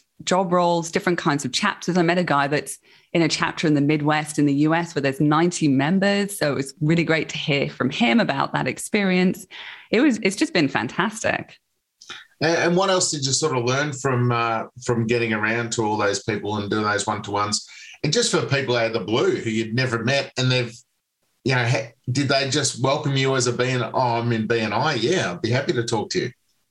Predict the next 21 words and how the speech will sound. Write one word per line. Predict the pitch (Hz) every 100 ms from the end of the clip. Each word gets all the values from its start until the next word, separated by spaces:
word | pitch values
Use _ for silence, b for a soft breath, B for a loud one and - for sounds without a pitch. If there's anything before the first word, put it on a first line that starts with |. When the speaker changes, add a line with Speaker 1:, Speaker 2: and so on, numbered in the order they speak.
| _ _ -
Speaker 1:
Yeah, | 214 494 311
absolutely. | 240 233 - 254 359 208 160
So | -
we | 214
did | 240 302
the | 233
one-to-one. | 214 208 196 220 349
It | 247
was | 185 202
just | 240
like | 233 214 -
doing | 202 226
the | 208
one-to-ones | 196 202 202 202 202 202
that | -
we | 185
do | 190 185
within | 180 175 170
our | 160
own | 151
chapter, | 160 226 269 - 247 247